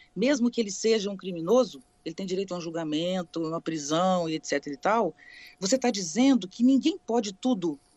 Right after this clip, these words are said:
com o outro. E a partir dali você vai determinando, vai limitando até direitos trabalhistas, né? Mas os direitos humanos são, isso é o mínimo do mínimo da lei.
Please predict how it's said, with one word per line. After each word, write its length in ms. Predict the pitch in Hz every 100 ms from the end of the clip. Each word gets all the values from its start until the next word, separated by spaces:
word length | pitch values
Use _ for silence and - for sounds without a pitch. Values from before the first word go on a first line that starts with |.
| _
com 140 | 220 226
o 40 |
outro. 480 | 202 165 - 143 123 _ _ _ _ _ -
E 140 | 247
a 100 | 254
partir 380 | 247 - - 320
dali 340 | 240 214 277
você 260 | 262 277 302
vai 300 | 254 285 330 -
determinando, 800 | 240 277 311 349 381 349 359 226
vai 100 | 208
limitando 720 | 233 269 254 - 302 247 160 -
até 240 | - 226
direitos 280 | 214 190 190
trabalhistas, 800 | - 180 226 214 247 247 - 165
né? 180 | 220 214 _ _ _ - _
Mas 180 | 202 226
os 100 | 262
direitos 300 | 226 269 -
humanos 300 | 233 254 254
são, 220 | 285 294 285
isso 320 | 254 277 254
é 40 | 302
o 60 |
mínimo 420 | 285 294 349 330 277
do 140 | 285
mínimo 340 | 262 294 302
da 120 | 254 277
lei. 440 | 254 226 220 175